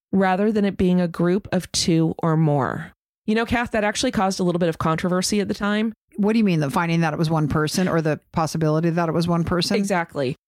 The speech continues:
Speaker 1: Not only was this a brutal crime of multiple people, but remember the pathologist said that he thought three different weapons were involved.
Speaker 2: Right.
Speaker 1: However,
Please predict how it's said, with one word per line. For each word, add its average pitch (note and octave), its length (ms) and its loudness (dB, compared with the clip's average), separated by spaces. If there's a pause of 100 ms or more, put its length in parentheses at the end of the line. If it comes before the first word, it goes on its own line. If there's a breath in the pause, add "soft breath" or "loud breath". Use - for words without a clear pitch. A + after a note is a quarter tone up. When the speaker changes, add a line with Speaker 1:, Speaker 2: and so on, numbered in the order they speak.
(140)
Speaker 1:
Not G#3+ 140 -2
only B3 140 0
was A3+ 100 2
this F#3 160 2
a F3 60 -2
brutal E3+ 320 0
crime F3 420 -2
of D3+ 180 -4
multiple E3+ 320 -2
people, G3+ 460 -2 (140)
but G#3 100 0
remember F#3 320 0
the E3+ 80 -4
pathologist G3+ 680 -2
said E3+ 200 0
that F3+ 80 -2
he E3 160 -2
thought E3 260 -4
three F3+ 220 -2
different D#3+ 320 -4
weapons F#3+ 420 -2
were C#3 140 0
involved. - 480 -4
Speaker 2:
Right. C3+ 360 0 (500)
Speaker 1:
However, A3 600 0